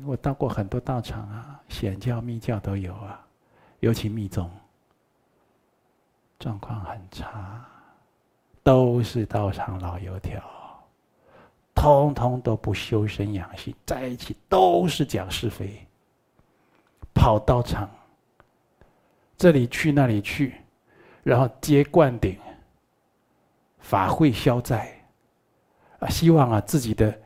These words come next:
好运从天上掉下来，都是这样。你什么时候才开始要修啊？你什么时候开始修啊？你有没有问过自己？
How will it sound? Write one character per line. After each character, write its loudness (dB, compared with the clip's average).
好 -2
运 0
从 0
天 4
上 0
掉 2
下 -4
来， -16
都 2
是 0
这 -4
样。 -4
你 -2
什 -2
么 -4
时 -4
候 2
才 -6
开 0
始 -8
要 -6
修 -4
啊？ -8
你 -2
什 -2
么 -8
时 -2
候 2
开 0
始 -6
修 -4
啊？ -6
你 -6
有 -4
没 -4
有 -2
问 -6
过 0
自 -4
己？ -14